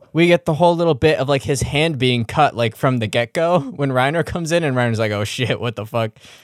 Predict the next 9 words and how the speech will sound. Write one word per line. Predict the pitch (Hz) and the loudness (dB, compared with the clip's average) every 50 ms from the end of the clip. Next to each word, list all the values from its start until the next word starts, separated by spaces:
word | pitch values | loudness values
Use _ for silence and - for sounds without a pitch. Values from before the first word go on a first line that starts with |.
| _ _ _ - | _ _ _ -4
Like, | 131 135 123 113 - - | -2 0 0 -2 0 2
Eren | 156 156 156 147 147 | 4 6 6 6 4
doesn't | 143 135 127 131 120 | 4 2 2 0 0
do | 120 135 131 127 | 0 2 2 2
anything | 123 117 117 113 110 120 110 107 | 2 2 0 0 -2 -2 -2 0
after | 110 110 107 - 120 110 | -2 -2 -2 -2 -2 -2
that | 104 98 101 - - | -2 -2 -2 -4 -8
to, | - - 107 101 101 95 95 98 | -10 -10 -8 -8 -8 -8 -8 -8
like, | 98 95 98 101 | -8 -8 -8 -10